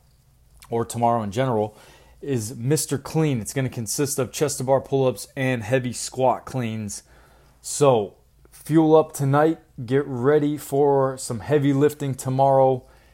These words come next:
Have a good breakfast, good lunch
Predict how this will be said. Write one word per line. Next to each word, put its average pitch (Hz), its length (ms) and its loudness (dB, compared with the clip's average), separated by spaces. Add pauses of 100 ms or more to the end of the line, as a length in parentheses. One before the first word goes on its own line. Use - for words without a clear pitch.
(160)
Have 131 260 6
a 123 40 0
good 120 340 0
breakfast, 135 680 -2 (220)
good 139 240 0
lunch 131 540 -4